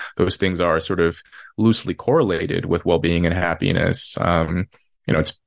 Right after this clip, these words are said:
probably, you know, on average, you know, they, they do sort of are, are associated with, with those things. But, um, ultimately, I think it's about, um, well-being. And so, so early life experiences, you know, if you've had a lot of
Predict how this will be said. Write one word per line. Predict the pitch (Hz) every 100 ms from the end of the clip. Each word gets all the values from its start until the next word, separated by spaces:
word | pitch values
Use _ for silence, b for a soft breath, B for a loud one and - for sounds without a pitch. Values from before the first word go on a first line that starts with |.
| _ -
probably, | 90 98 90 85 85 85
you |
know, | 123 80
on | 82
average, | 82 95 87 80 87 -
you | 85
know, | 82
they, | 82
they | 78 85
do | 82 92
sort | - 85
of | 78 -
are, | 90 90
are | 92 80
associated | 80 90 - 80 78
with, | 82 80 -
with | 82 -
those | 143 -
things. | 117 98
But, | 82 85 - B B B B B B _
um, | 95 90 90 87
ultimately, | - 135 135 101 85 87
I | 82
think | 82 104
it's | -
about, | 85 78 80 80 82 - - -
um, | 90 80 78 76 90 101 104
well-being. | - 85 - 120 113 85
And | 80
so, | - 98 90 92
so | - 95
early | 117 131
life | 98 92
experiences, | 87 - - 110 107 85 80 82 87 90 - B B B B -
you |
know, | 87
if | 82
you've | 85
had | - 120
a |
lot | 92 90 90
of | 90 85